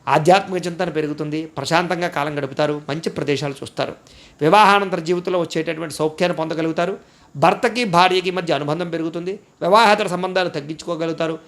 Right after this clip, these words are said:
వ్యసనాల నుంచి బయటపడగలుగుతారు. అలాగే సమాజంలో కూడా మంచి పేరు ప్రఖ్యాతులు తెచ్చుకోగలుగుతారు. విద్యార్థి, విద్యార్థులకి పోటీ పరీక్షల్లో విజయం కనపడుతోంది. అలాగే చిన్న చిన్న కోర్సుల్లో జాయిన్ అయ్యే వారికి అనుకూలతలు, మంచి ఉద్యోగ అవకాశాలు కనపడుతున్నాయి.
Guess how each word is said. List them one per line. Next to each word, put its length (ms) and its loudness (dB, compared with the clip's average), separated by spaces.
వ్యసనాల 420 4
నుంచి 160 0
బయటపడగలుగుతారు. 760 -2
అలాగే 220 4
సమాజంలో 500 4
కూడా 200 2
మంచి 280 -4
పేరు 180 0
ప్రఖ్యాతులు 400 -6
తెచ్చుకోగలుగుతారు. 720 -8
విద్యార్థి, 400 2
విద్యార్థులకి 480 -2
పోటీ 300 -4
పరీక్షల్లో 380 -6
విజయం 240 0
కనపడుతోంది. 600 -4
అలాగే 320 4
చిన్న 120 2
చిన్న 180 0
కోర్సుల్లో 440 2
జాయిన్ 240 2
అయ్యే 120 0
వారికి 200 0
అనుకూలతలు, 500 -4
మంచి 180 2
ఉద్యోగ 340 2
అవకాశాలు 400 -4
కనపడుతున్నాయి. 580 -10